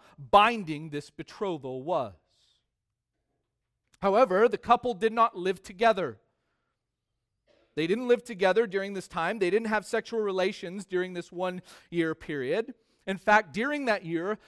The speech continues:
the girl was to prove her faithfulness and purity to her husband. And the boy was to go and prepare a home for his bride-to-be.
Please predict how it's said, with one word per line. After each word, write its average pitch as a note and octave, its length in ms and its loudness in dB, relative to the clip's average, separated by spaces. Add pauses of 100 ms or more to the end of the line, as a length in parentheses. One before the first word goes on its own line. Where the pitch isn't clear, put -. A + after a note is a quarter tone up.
(160)
the F#3 120 2
girl G#3 540 4
was F#3 240 0
to A3 140 -4
prove C4+ 480 -4
her G#3+ 160 0
faithfulness F#3+ 880 -6 (260)
and F#3+ 220 -4
purity E3+ 680 -2
to F#3 260 -10
her D#3+ 100 -2
husband. C#3 480 -4 (1300)
And F#3+ 140 -4
the F#3+ 80 0
boy A3 480 6
was F3+ 220 0
to G3+ 120 -14
go G3 260 2
and G#3 120 -2
prepare G3+ 400 -2
a F3+ 80 4
home G3 560 0 (240)
for G#3 140 0
his F3+ 200 -2
bride-to-be. D#3 1160 2